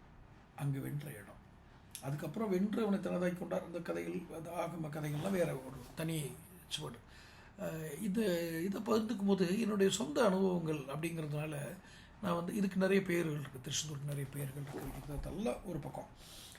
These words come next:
ஆனா நீங்க பாருங்க, அஹ், க-, சூரபத்மன்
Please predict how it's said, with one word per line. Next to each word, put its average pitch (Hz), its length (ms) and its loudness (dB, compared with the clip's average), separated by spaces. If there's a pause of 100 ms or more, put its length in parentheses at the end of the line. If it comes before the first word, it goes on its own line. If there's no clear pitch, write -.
ஆனா 185 320 2 (420)
நீங்க 190 180 2
பாருங்க, 196 360 -2 (500)
அஹ், 156 800 -6 (600)
க-, 165 220 -8 (100)
சூரபத்மன் 190 600 0